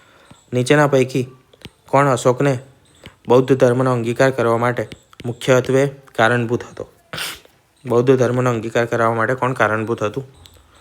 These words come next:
વિષ્ણુગુપ્ત, પુષ્યગુપ્ત, ઉપગુપ્ત કે પછી રાધાગુપ્ત? તો સાચો આન્સર આવશે ઉપગુપ્ત. ઉપગુપ્ત એ એક જૈન બુદ્ધ મુનિ હતા,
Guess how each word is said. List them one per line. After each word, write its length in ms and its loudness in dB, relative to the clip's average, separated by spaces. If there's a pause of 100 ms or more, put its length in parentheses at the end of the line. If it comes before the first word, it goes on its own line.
(320)
વિષ્ણુગુપ્ત, 640 0 (680)
પુષ્યગુપ્ત, 520 0 (1120)
ઉપગુપ્ત 420 0
કે 180 -2
પછી 440 -2 (240)
રાધાગુપ્ત? 640 -4 (1900)
તો 80 0
સાચો 280 2
આન્સર 280 2
આવશે 240 2 (280)
ઉપગુપ્ત. 440 -6 (460)
ઉપગુપ્ત 720 0
એ 280 2
એક 120 -6 (920)
જૈન 380 2
બુદ્ધ 300 0
મુનિ 280 0
હતા, 260 -2